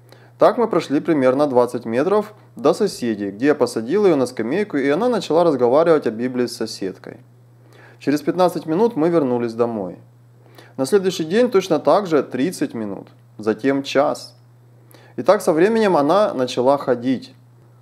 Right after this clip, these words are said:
Все благодаря служению. Сейчас Нина борется с меланомой, наблюдается у онколога и радуется каждому прожитому дню.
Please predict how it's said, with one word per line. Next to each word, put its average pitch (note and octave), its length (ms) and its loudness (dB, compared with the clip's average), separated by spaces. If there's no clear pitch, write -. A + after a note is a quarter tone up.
Все A3+ 320 4
благодаря C3+ 680 4
служению. A2 720 -4
Сейчас B3+ 420 0
Нина E3+ 300 4
борется C#3+ 720 2
с - 120 -16
меланомой, B2+ 680 0
наблюдается D#3 560 2
у D3 100 6
онколога C#3 540 4
и C#3+ 240 0
радуется D#3 640 2
каждому C#3 480 0
прожитому G#2 600 -2
дню. F#2+ 360 -10